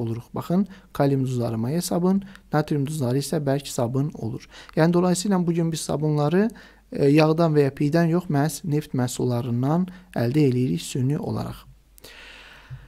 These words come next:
Burada isə daha əyani olaraq göstərilib natrium duzları,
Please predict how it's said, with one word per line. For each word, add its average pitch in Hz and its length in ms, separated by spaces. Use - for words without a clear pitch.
Burada 202 160
isə 226 240
daha 175 400
əyani 151 320
olaraq 135 380
göstərilib 147 640
natrium 151 480
duzları, 131 540